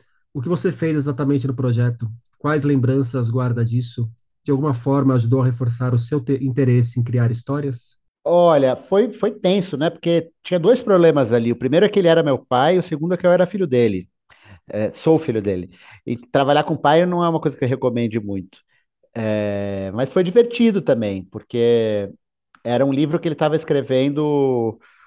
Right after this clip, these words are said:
Speaker 2: online. Ele teve uma ideia no, no começo da internet, que era escrever, que ele chegou numa produtora, eles criaram uma ferramenta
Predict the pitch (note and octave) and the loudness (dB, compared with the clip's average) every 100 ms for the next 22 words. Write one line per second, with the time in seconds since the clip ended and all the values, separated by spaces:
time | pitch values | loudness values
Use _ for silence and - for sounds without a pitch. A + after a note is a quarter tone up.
0 | _ C#3 E3 C#3+ C3+ C#3 A#2 A2+ C3 B2 | _ 0 2 4 4 2 0 -2 -4 -2
1 | C#3 A#2 C3+ B2+ A2 G#2 G#2 A#2+ A#2+ A#2+ | 0 4 6 6 2 -4 -6 -4 -2 -2
2 | A#2 - G#2+ A2 B2 B2+ - _ _ _ | -4 -4 -2 0 0 -2 -8 _ _ _
3 | _ _ _ _ _ - A#2+ A2+ A#2 B2 | _ _ _ _ _ -10 -2 2 2 2
4 | B2 A#2+ A#2 A2 A#2 - - C3 B2 A2+ | 2 2 2 0 -4 -8 -6 -4 -4 -6
5 | - - A#2 G#2+ - - - _ _ _ | -16 -8 -8 -8 -8 -8 -10 _ _ _
6 | _ - - C#3 D#3 D3 D3 C#3 D3+ D#3+ | _ -10 -4 0 2 2 -2 -2 0 2
7 | - - C#3+ D3 D3+ - C#3 B2 B2+ D#3+ | 0 0 2 2 0 -2 0 0 0 0
8 | E3+ - G2+ | 0 -4 -10